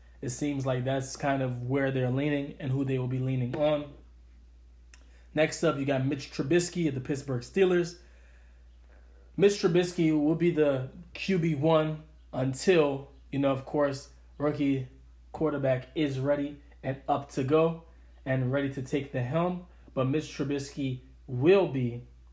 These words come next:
the Q B one. Uh, he didn't really have much of a leash in Chicago, um, but him coming to Pittsburgh was actually a chance for him to kind of right his wrongs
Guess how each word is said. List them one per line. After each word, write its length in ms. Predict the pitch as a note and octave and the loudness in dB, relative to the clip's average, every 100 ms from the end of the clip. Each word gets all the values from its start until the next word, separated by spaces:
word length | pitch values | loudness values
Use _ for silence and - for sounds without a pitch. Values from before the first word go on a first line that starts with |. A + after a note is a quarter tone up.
| - - | -20 -14
the 300 | B2+ C3 B2 | -4 -2 -2
Q 260 | A#2+ - C#3 | -4 -4 -2
B 140 | C3 B2+ | 0 0
one. 400 | D3+ D#3 D3+ - - - - - - | 0 0 -4 -12 -20 -20 -20 -20 -14
Uh, 100 | - | -4
he 100 | F3+ | 0
didn't 240 | G3+ G#3 | 2 4
really 220 | G3+ G3 F3+ | 6 6 6
have 200 | E3+ D#3+ | 4 4
much 220 | D#3+ D#3+ | 2 0
of 80 | D3 | 0
a 60 | |
leash 340 | C#3 D3 C#3+ C#3+ | 2 2 0 -4
in 100 | C3 | -4
Chicago, 840 | C3+ B2+ D#3 D#3 D3 D3+ C#3+ C#3+ - - - - - | -6 0 4 4 2 0 -2 -8 -20 -20 -20 -16 -2
um, 480 | C3 B2+ B2 A#2+ - - - - - | 0 2 0 -4 -18 -20 -20 -20 -8
but 160 | C3+ B2+ | -4 0
him 160 | F3 | 0
coming 240 | F3 F3 E3 | 2 0 -2
to 100 | C#3 | -4
Pittsburgh 400 | D#3+ D3+ D#3+ C#3 | -4 -2 -4 -2
was 140 | C3 | 0
actually 360 | D3 C#3+ - C#3+ | 0 0 -2 -2
a 100 | C3+ | -2
chance 360 | - C#3 C3+ | -4 -4 -4
for 120 | - C3 | -6 -4
him 160 | C3 | -4
to 100 | C3 | -6
kind 260 | B2+ C#3 C3+ | -6 -2 -2
of 180 | C3 A#2+ - - - - | -2 -6 -16 -20 -20 -12
right 280 | A#2+ C#3+ C#3+ | 0 2 2
his 200 | D3 C3 | 0 -4
wrongs 680 | A#2+ C#3+ D3+ D#3+ E3 - | 0 4 4 2 -2 -10